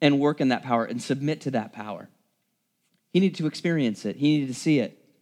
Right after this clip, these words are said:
because this was the power. Finally, this was the power. This was the supernatural, unseen, yet very real power that Moses would need to call upon and rely upon at every stage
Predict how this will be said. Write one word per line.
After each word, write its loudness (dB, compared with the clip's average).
because 2
this 2
was -2
the -2
power. -4
Finally, 2
this 0
was -4
the -8
power. -10
This -4
was -10
the -8
supernatural, -2
unseen, 0
yet -2
very 2
real 0
power -4
that 0
Moses 0
would -2
need 0
to -14
call -4
upon -4
and -2
rely 0
upon -4
at 2
every 2
stage -2